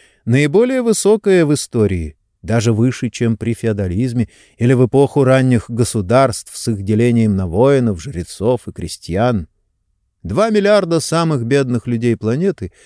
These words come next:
по-прежнему не имеют доступа к самому необходимому:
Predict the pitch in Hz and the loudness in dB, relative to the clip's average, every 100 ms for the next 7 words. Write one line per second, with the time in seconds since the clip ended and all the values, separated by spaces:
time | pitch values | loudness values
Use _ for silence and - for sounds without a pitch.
0 | _ _ _ 220 220 196 180 139 139 131 | _ _ _ -4 0 4 4 2 2 2
1 | 127 123 120 101 110 120 - 98 107 - | 2 4 2 2 0 0 -2 -6 -6 -6
2 | - 190 165 123 110 101 90 - 80 76 | -6 -4 -2 0 0 0 -2 -6 -6 -6
3 | 65 67 - | -8 -10 -14